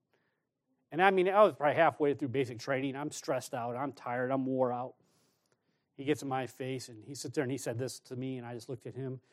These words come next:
And, I mean, you're not supposed to look at them. You're supposed to look through them.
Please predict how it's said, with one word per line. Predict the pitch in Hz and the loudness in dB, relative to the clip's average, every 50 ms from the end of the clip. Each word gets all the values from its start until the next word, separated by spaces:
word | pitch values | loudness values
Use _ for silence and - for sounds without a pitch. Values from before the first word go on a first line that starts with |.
| _ _ _ _ _ - - | _ _ _ _ _ -14 -12
And, | 127 135 | -10 -8
I | 127 131 | -6 -4
mean, | 143 131 127 123 120 117 - _ _ _ - | -4 -4 -4 -4 -6 -8 -12 _ _ _ -10
you're | - 127 | -4 2
not | 156 185 202 - | 4 4 4 4
supposed | - - 170 160 - | 2 2 2 2 0
to | - 117 | 0 -4
look | 110 135 123 - | -4 -4 -2 -2
at | 120 110 110 - - | -4 -6 -6 -8 -12
them. | 76 71 - _ _ _ _ _ _ _ _ _ _ _ _ - | -20 -20 -20 _ _ _ _ _ _ _ _ _ _ _ _ -8
You're | 98 110 | -8 -8
supposed | - - 139 123 - | -4 -2 -2 -2 -2
to | - | -4
look | 101 104 - - - | -10 -10 -10 -12 -8
through | - 131 147 131 | -4 -2 -2 -2
them. | 95 78 64 | -4 -6 -14